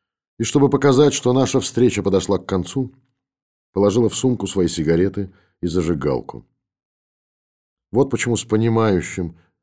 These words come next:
видом. Как только я сказал эти слова, я с чувством поражения понял, что она узнала,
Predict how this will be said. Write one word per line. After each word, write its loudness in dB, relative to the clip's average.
видом. -2
Как 0
только 2
я 4
сказал 2
эти -6
слова, 0
я 2
с -8
чувством -4
поражения 2
понял, 0
что -4
она 0
узнала, -2